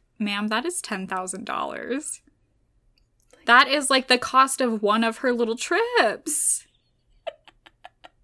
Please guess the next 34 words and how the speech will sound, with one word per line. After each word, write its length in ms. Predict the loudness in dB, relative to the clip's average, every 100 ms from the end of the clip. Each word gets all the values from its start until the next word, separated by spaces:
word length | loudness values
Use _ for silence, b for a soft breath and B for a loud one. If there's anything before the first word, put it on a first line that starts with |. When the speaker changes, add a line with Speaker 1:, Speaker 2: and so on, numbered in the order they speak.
| _ _ _ _ _ -20 -14 -14 -12 -10 -10 -12 -8
Speaker 2:
Yeah, 480 | -2 0 2 0 -2
it's 220 | -6 -12
really 260 | -10 -6 -6
brutal. 540 | -4 0 2 4 2 0
I 160 | -4
mean, 600 | -4 -8 -8 -8 -12 -14 -20 _ _ -20
it's 160 | -20
brutal 320 | -6 -2 0 0
out 240 | -2 -4
there, 360 | -4 -4 -2 -4
and 120 | -4
by 220 | -4 -2
out 200 | -4 -6
there, 200 | -8 -6
I 100 | -8
mean 440 | -12 -16 -18 -18 -20
where 500 | -14 -8 -6 -6 -8 -8
there's 260 | -8 -8
fires 240 | -6 -4 -2
Speaker 1:
In 100 | -4 -6
here. 0 | -10
Speaker 2:
constantly 640 | -8 -4 -2 -2 -6 -8 -8
and, 340 | -10 -10 -14
and 180 | -12 -14
floods 640 | -12 -8 -6 -6 -8 -10 -12 -12
<laughs> 80 |
where 300 | -6 -4 -4 -8 -12 -12 -14 b _
there 100 | -8
shouldn't 300 | -6 -8 -8
be 100 | -16
floods 460 | -10 -6 -6 -10
and 100 | -16
people 220 | -20 -20 -14
dying. 440 | -10 -10 -10 -14